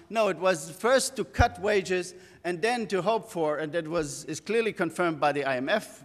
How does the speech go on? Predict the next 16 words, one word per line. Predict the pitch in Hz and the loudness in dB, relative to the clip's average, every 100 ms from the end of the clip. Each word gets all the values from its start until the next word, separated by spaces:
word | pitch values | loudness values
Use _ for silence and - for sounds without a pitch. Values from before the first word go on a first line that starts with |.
| - | -16
was | 113 | -16
part | - 143 135 131 | -6 -2 0 -2
of | 127 117 | -10 -12
the | |
Troika. | 117 185 208 175 151 139 - - - - _ | -4 -2 -2 0 0 -2 -14 -20 -20 -20 _
They | 185 | 2
wanted | 175 233 262 202 160 | 4 4 4 -2 -2
to | 185 | -4
cut | 156 220 214 175 | 0 0 0 2
wages | 208 208 202 180 | 2 2 0 -6
to | - 185 143 - - _ _ _ _ - _ _ _ _ | -4 -6 -6 -20 -20 _ _ _ _ -20 _ _ _ _
increase | 254 262 - 208 190 | -2 -2 0 0 0
employment | 185 - 233 247 233 196 | -4 0 4 4 2 -2
and | 180 165 | -4 -4
reduce | 180 220 214 | -4 -2 -4
unemployment. | - 180 135 127 117 104 | -4 -4 -2 -6 -8 -12